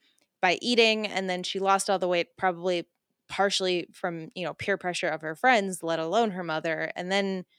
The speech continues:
went way too far on the other end, started taking speed and developing an eating disorder in the other direction, is trying to recover from that. And then now all of this trauma is being brought up again. And the first thing she is, is, like,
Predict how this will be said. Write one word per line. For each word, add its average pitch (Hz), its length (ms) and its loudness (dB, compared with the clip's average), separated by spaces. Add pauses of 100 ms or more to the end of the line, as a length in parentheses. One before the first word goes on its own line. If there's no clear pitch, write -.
(420)
went 165 260 0
way 190 280 2
too 214 160 -4
far 180 200 2
on 170 80 -2
the 180 120 0
other 240 220 2
end, 175 200 0
started 175 260 -8
taking 160 280 -16
speed 202 500 -4
and 170 180 -6
developing 160 680 -4
an 185 100 -8
eating 170 260 -6
disorder 165 680 -4 (120)
in 175 40 -16
the 170 120 -4
other 220 160 4
direction, 170 680 -2 (680)
is 196 100 -2
trying 202 240 2
to 190 60 2
recover 175 380 0
from 170 200 -6
that. 180 360 6
And 180 120 -4
then 175 120 -4
now 180 180 2
all 175 180 2
of 165 80 -6
this 165 140 -6
trauma 190 280 -2
is 175 100 -4
being 170 200 -8
brought 165 180 -2
up 196 140 2
again. 160 340 0
And 160 340 -8
the 170 100 -8
first 175 280 -4
thing 170 120 -8
she 170 200 -4
is, 156 140 -4
is, 147 140 -20
like, 156 240 -6